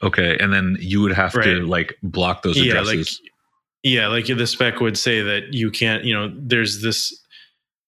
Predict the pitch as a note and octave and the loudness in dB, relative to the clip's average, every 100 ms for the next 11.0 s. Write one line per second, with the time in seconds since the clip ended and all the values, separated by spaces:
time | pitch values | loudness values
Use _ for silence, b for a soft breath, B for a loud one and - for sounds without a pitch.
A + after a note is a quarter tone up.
0 | _ _ C3 B2+ B2 A#2 A#2+ B2 G#2+ A2+ | _ _ -2 2 0 2 0 0 0 0
1 | A2 A#2 A2+ A2+ A2 A#2 A2+ A#2 A2 G#2 | 0 0 0 0 -2 -2 0 0 0 -2
2 | A2 G2 A2 G#2+ A2 G#2 G#2+ G#2 - A#2 | -4 -4 -2 0 0 0 0 -2 -2 -2
3 | A2+ G#2 G#2 G#2 G2+ - G#2+ G2 G#2 - | 0 0 0 -2 -4 -2 0 0 -2 -2
4 | A#2+ G#2 G#2+ A#2 - A2 A2 G2+ A#2 G2+ | -2 0 -2 -2 -2 0 0 0 -2 -2
5 | A2+ A#2 G#2+ - A2 - G#2+ G2+ G#2+ - | -2 0 -2 0 -2 -2 -2 -2 -4 -8
6 | _ B B _ A2+ G#2+ G2 G2+ G#2 - | _ B B _ 0 0 -2 -2 -2 0
7 | A2 G2+ G2 - _ - C3 A#2 G2+ G#2 | 2 2 -2 -10 _ -8 -2 -2 0 0
8 | F#2 - B B B - A2 G2+ G2 - | -2 -8 B B B -2 0 0 -2 -4
9 | C#3+ A#2+ G#2+ G#2 G2+ G#2 G2+ G2 - G2+ | 0 2 2 0 -2 -2 0 0 -2 -2
10 | B2+ A#2 G2+ G2+ C3 B2+ B2+ B2 C3+ C#3+ | -2 0 0 -2 0 2 2 0 -2 -4